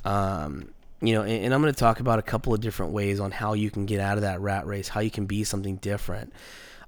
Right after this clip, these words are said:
Uh, because realistically, until you make an effort to, um, look at things differently, as soon as you stop being the consumer and you start being the one that is putting that money out there, that's when things are gonna change for you,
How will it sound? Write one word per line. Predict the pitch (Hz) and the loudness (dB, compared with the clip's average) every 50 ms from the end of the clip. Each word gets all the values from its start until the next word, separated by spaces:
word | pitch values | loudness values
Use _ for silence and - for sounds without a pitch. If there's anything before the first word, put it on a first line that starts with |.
| - | 2
Uh, | 110 110 107 104 | 4 6 6 6
because | 101 107 107 - 127 117 - - | 6 4 4 6 6 4 4 2
realistically, | - 110 123 139 147 135 120 123 131 135 - - 107 - - 110 110 110 | 2 4 6 8 8 10 10 8 6 6 4 2 0 2 2 2 4 4
until | 107 107 101 - - 120 127 | 4 2 2 2 2 4 4
you | 127 127 123 | 6 6 6
make | 117 113 113 117 110 - | 6 6 6 4 4 2
an | 107 101 | 0 0
effort | 101 101 107 - - - 101 95 92 - - | 2 2 0 0 0 0 0 0 0 -2 -6
to, | - - 113 107 104 104 101 98 98 95 95 95 95 - - - - - - - - - - - - | -6 -2 0 0 2 2 2 0 0 0 -2 -4 -6 -8 -10 -14 -14 -16 -18 -18 -18 -20 -16 -6 -2
um, | 98 95 95 98 104 | 0 0 2 2 4
look | 113 120 117 - 110 | 4 4 4 2 -2
at | 107 | -2
things | - 107 98 92 - | -2 -2 -2 -2 0
differently, | - 107 110 - - 107 104 107 101 98 104 | -2 -2 0 2 2 2 2 2 0 0 -2
as | 101 92 | -2 -2
soon | - - 135 156 | 0 2 2 4
as | 156 139 | 4 4
you | 120 | 2
stop | - - - - 110 104 101 107 | 2 0 0 2 2 2 2 0
being | 113 107 113 113 | 0 0 2 2
the | 110 | 0
consumer | - - 98 - - - - 113 113 117 117 110 | 0 -2 -2 -2 -2 0 2 2 4 4 4 2
and | 104 101 | 2 2
you | 101 | 0
start | 101 - - 101 98 101 | -2 -2 -4 -4 -4 -2
being | 113 107 104 101 | -2 -2 0 0
the | 98 | 0
one | 95 98 101 101 101 101 101 101 101 - - - - - - - - | -2 -2 -2 -2 -2 -2 -2 -2 -4 -6 -10 -14 -18 -18 -18 -10 -6
that | - 101 | -4 -4
is | 95 - | -4 0
putting | - - - 113 110 104 | 8 10 10 10 10 6
that | 101 101 95 76 | 4 2 0 0
money | 101 101 98 98 92 101 | 0 0 0 0 -2 -2
out | 113 113 110 - - | -4 -4 -4 -4 -2
there, | - 131 135 139 139 139 - - - - - - - - | -2 -2 -2 -2 -4 -4 -8 -12 -20 -20 -20 -20 -6 0
that's | 107 104 113 117 - - | 2 4 4 4 4 4
when | 117 110 104 | 4 4 4
things | - - 104 104 98 101 | 4 2 0 0 0 0
are | 101 98 | -2 -2
gonna | 107 95 92 | -2 -2 -2
change | - - - 95 95 98 98 - - | -2 -4 -4 -2 -2 -2 -4 -4 -4
for | - - - | -4 -6 -6
you, | 50 50 - - | -6 -8 -10 -12